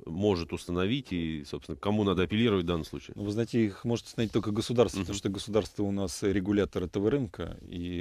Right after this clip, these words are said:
Speaker 2: э, мы апеллируем к государству, э, мы делаем предложения, в том числе по соплатежу, для
Speaker 1: Мгм.
Speaker 2: того, чтобы... Это поправки в законодательство,
Speaker 1: Мгм.
Speaker 2: да,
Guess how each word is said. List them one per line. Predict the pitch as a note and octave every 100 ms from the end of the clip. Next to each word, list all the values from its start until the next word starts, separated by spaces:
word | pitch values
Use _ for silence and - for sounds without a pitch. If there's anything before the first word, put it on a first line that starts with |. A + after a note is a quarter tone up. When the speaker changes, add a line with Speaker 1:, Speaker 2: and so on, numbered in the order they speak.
| F2+
Speaker 2:
э, | F2 F2 F2+ F2+ F2+ F2+
мы | F#2+ G#2+ G2+ F#2+
апеллируем | - F#2 F#2 E2 B2 D#3+ G#2
к | E2+
государству, | F2 F#2 F2+ D#2 - F2 E2 E2 -
э, | - F2 E2+ E2+ F2
мы | F2
делаем | F#2 G2+ F#2 E2+
предложения, | F2+ F#2 G#2 A2 C#3+ B2+ G#2
в |
том | - F2
числе | - F#2
по | G2
соплатежу, | - F2+ - F2 G#2 G2+ A2+
для | G2
Speaker 1:
Мгм. |
Speaker 2:
того, | F#2 F2+
чтобы... | E2+ - F2 E2 F2 E2+ E2+
Это | E2+ F2
поправки | A#2 A#2+ A#2 -
в | F#2
законодательство, | G2 G#2+ G#2+ C#3+ - F#2+ G2
Speaker 1:
Мгм. |
Speaker 2:
да, | G2 C#3